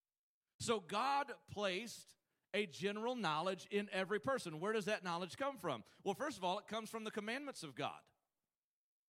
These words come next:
In chapter two, verse number three, notice this again. Stay with me. We're going somewhere today. Chapter two, verse three, he says, "And do you think this, O man, who, who judge those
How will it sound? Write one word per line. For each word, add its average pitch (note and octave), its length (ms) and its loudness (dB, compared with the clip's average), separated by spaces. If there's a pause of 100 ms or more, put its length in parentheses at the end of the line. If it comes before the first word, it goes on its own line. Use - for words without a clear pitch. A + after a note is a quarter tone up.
(340)
In G3+ 140 -2
chapter G#3 380 -4
two, A#3 280 -4
verse G#3+ 220 -2
number G#3 200 -4
three, D#3+ 300 -4
notice G3 300 -6
this F#3 220 -6
again. F#3 380 -6 (260)
Stay E3+ 280 -2
with C#4 280 -2
me. A3+ 280 -8
We're D#3+ 140 -2
going A#3+ 300 0
somewhere F#3 320 -4
today. D3+ 320 -2 (580)
Chapter A3 320 0
two, G#3+ 220 -4
verse A3+ 240 0
three, G3 300 -2 (1400)
he G#3+ 120 -6
says, A3 400 -4 (100)
"And G3+ 220 -4
do F#3+ 80 -6
you B3 320 -4
think C4+ 320 -8
this, F#3 320 -4
O F#3+ 120 -4
man, F3+ 300 -4 (520)
who, A3 180 -2 (120)
who A3 220 -4
judge G3 540 -4 (160)
those G3 400 0